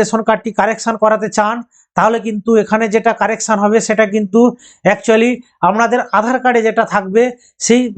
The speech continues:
সেই হিসাবে কিন্তু আপনারা এখানে এই রেশন কার্ডের কারেকশনটি করাতে পারবেন। যদি আপনাদের রে-, আধার কার্ডে ভুল থাকে, তাহলে প্রথমেই কিন্তু আপনাদের আধার কার্ডটিকে কারেকশন করে নিতে হবে, তারপরে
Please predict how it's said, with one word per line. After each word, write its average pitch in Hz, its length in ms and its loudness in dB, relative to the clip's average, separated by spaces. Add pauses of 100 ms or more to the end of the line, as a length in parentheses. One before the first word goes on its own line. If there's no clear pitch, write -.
(140)
সেই 233 200 4
হিসাবে 226 340 0
কিন্তু 214 200 -2 (100)
আপনারা 202 280 2
এখানে 202 240 0 (460)
এই 208 140 6
রেশন 214 280 0
কার্ডের 220 300 0
কারেকশনটি 202 500 0 (400)
করাতে 240 340 2
পারবেন। 185 280 0 (460)
যদি 240 280 4 (440)
আপনাদের 233 400 0 (440)
রে-, 190 120 -4 (160)
আধার 220 260 2
কার্ডে 233 220 2 (420)
ভুল 277 160 6 (100)
থাকে, 220 220 2 (380)
তাহলে 226 220 2 (100)
প্রথমেই 233 480 2
কিন্তু 240 200 0 (100)
আপনাদের 214 320 2 (420)
আধার 226 240 2
কার্ডটিকে 240 400 -4 (100)
কারেকশন 214 360 -2 (100)
করে 220 200 2
নিতে 208 220 2
হবে, 214 180 2 (440)
তারপরে 220 360 2